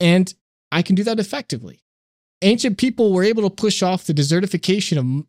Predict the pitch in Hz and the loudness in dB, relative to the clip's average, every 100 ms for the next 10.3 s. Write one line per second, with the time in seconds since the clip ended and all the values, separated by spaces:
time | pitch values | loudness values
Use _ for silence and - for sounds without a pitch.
0 | - 123 123 151 190 - 202 190 - 160 | -8 -6 -2 -2 -2 -2 -2 -2 -2 0
1 | 160 - 151 180 170 143 - 226 233 208 | 0 -2 0 0 -2 -4 -2 0 0 0
2 | 190 254 294 143 - 131 113 - 95 87 | 0 0 -2 -2 -4 -4 -4 -6 -12 -14
3 | - - 87 - _ - - _ _ _ | -14 -14 -14 -20 _ -20 -20 _ _ _
4 | 208 262 - 214 240 156 143 165 - 214 | 0 0 0 2 2 2 2 0 0 0
5 | 196 - 143 147 165 180 190 220 247 160 | 0 -2 -2 0 2 2 2 2 0 0
6 | 151 - _ - 156 - 202 240 247 - | -2 -6 _ 0 0 2 0 0 -2 -2
7 | - 247 226 - 190 190 151 139 156 196 | -2 0 0 0 0 0 -2 0 2 4
8 | 185 208 208 185 175 185 185 180 - - | 4 2 0 0 0 0 0 -2 -10 -16
9 | - 131 131 131 127 135 143 120 - 180 | -4 -2 0 0 0 0 -2 -4 0 0
10 | 220 - | 0 -6